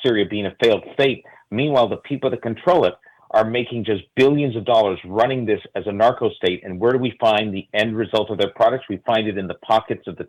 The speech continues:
terrorists who are killing people in Paris and the pockets of the terrorists who are doing a slaughter in Israel. It's really a disgrace that they're able to get away with it with impunity.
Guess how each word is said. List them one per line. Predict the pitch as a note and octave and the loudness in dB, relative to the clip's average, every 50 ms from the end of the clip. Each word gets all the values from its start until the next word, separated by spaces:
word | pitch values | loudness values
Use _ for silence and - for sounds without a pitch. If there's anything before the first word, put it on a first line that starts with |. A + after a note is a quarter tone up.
| - - | -2 2
terrorists | A2 G#2+ G#2+ G#2+ G#2+ G#2+ - _ - - - _ _ | 4 4 4 2 -2 -4 -8 _ -20 -20 -20 _ _
who | - G#2+ F#2+ | -4 -2 -2
are | - - - | -2 -2 -4
killing | A#2+ A#2 A2+ G#2 - | -2 -2 -2 -2 -4
people | - A2+ G#2 - G2+ G2 G2 - - | -4 -6 -4 -2 -2 -4 -4 -4 -6
in | G2 F2+ F2 F2 F2+ D2+ - | -6 -6 -6 -6 -8 -10 -10
Paris | - - B2 C3+ C#3 C#3 - - - - | -4 0 2 2 2 2 0 -4 -10 -10
and | G2+ F2 | -10 -10
the | |
pockets | D#2+ - - A2+ A2 - - G2 - | -12 -6 -4 -4 -4 -2 -6 -8 -8
of | G2 E2+ | -8 -10
the | - - - | -12 -14 -6
terrorists | - G#2+ G2+ G2 G2 F2 - - _ - - - _ - | -2 0 0 2 0 -2 -4 -10 _ -20 -20 -20 _ -4
who | - G2 | -2 -2
are | F2+ | 0
doing | F2+ F#2+ F#2+ F2+ | 0 -2 -4 -4
a | E2 - - - | -6 -8 -10 -4
slaughter | - G2+ F#2+ G2 F#2+ F#2 E2+ | 0 2 2 2 2 0 -2
in | F2 E2+ G#2 | -4 -2 -2
Israel. | G#2 F#2+ - F#2+ F2+ E2 D2 - - | -2 -2 -2 -2 -2 -2 -2 -4 -6
It's | - - - - | -12 -14 -6 -2
really | A2+ A#2+ G#2+ F#2+ | -2 0 0 0
a | E2+ | -2
disgrace | D#2 D#2+ - - - - - - G2 F#2+ F2+ D#2 - _ | -2 -8 -10 -10 -12 -10 0 2 2 2 2 0 -4 _
that | D#2+ | -8
they're | - D#2+ E2 E2 | -4 -2 -2 0
able | D#2+ D#2 E2+ D#2 | -2 -2 -6 -8
to | D#2 | -4
get | - E2+ D#2 | -4 -2 -2
away | D#2 D#2 E2 E2 | 0 0 0 0
with | E2 D#2+ D#2 - | 0 -2 -4 -8
it | D2+ - | -8 -10
with | E2 D#2 - | -10 -10 -8
impunity. | D2+ D#2 D2+ - - F2 D#2 D2+ C#2 B1+ C2+ C#2 - | -8 -8 -8 -6 -4 -4 -2 -2 -4 -6 -8 -12 -12